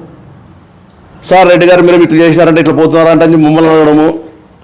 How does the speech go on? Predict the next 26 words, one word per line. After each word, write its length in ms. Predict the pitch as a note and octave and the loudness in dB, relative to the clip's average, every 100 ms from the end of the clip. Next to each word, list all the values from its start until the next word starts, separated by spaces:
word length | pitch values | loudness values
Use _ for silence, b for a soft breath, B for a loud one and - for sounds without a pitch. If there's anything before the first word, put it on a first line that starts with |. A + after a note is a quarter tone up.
| b b _ | b b _
మళ్ళీ 140 | D#3+ E3 | 0 0
వీటన్నింటినీ 400 | D#3+ F3 G3 F#3+ | 0 0 0 0
ఫుల్ 120 | F3 | -2
స్టాప్ 240 | E3+ F3+ | 0 0
పెట్టాలంటే 720 | F3 F3 E3+ E3+ F3+ C3+ - - - _ _ _ - | 0 0 0 2 0 0 -4 -14 -20 _ _ _ -4
మరి 140 | D3 | -2
మీడియా 380 | D3 D3 E3 F3 | 0 0 2 2
మీరైతేనే 760 | D#3 E3 E3+ E3+ F3 F3+ - - - | 2 2 0 0 0 0 -2 -6 -4
కరెక్ట్ 220 | D#3 D3 | -2 -2
సమాధానం 460 | C#3+ D#3 E3 E3 | -2 -2 0 0
చెప్పి 140 | D#3+ D#3+ | 0 0
నేను 140 | D#3+ | 0
మీ 60 | D3+ | 0
ముందుకు 260 | D3 D3+ | 0 0
వచ్చినాను. 320 | D3 D#3 E3 - - - - _ B B B B B | -2 -2 -4 -6 -12 -20 -20 _ B B B B B
ఎందుకంటే 640 | D3+ F#3 G3+ G3+ F#3 G3 - | -2 0 2 0 0 0 -2
నా, 120 | E3 F3+ | 0 0
అంటే 280 | F3 F#3 | 0 0
ఇది 120 | G#3 F#3 | 0 0
నా 60 | |
పర్సనల్, 500 | F3+ E3+ A3 G3+ D#3+ | 0 -2 0 0 0
ఇది 1500 | A#2 - - - _ _ _ _ _ _ _ _ _ - C#3 | -4 -8 -20 -20 _ _ _ _ _ _ _ _ _ -8 -2
ఒక 160 | C#3+ D3+ | -2 0
పర్సనల్ 300 | C#3 F3+ F3 | -2 0 0
ఇష్యూ 200 | E3+ D3 | 0 0
నాది. 180 | A#2+ | 0